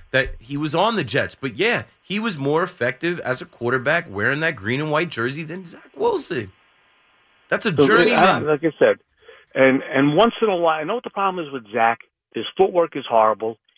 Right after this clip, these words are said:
Speaker 2: He never steps into the pocket. When the rush is coming on, you see most good N F L quarterbacks,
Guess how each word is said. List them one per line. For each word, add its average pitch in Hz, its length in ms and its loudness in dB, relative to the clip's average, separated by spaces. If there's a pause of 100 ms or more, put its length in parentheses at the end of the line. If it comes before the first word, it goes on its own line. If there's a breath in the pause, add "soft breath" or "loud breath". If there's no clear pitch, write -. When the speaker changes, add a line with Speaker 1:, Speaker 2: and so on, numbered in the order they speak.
(120)
Speaker 2:
He 123 200 -4
never 131 500 0 (140)
steps 120 280 -2 (140)
into 120 260 -4
the 107 200 0
pocket. 110 460 2 (380)
When 117 180 -2
the 117 100 2
rush 127 400 2
is 202 60 -12 (100)
coming 190 240 -2
on, 143 320 0
you 170 140 -6 (140)
see 170 180 -4
most 147 320 0 (200)
good 175 320 0
N 151 100 0
F 151 140 0
L 147 240 0
quarterbacks, 110 440 2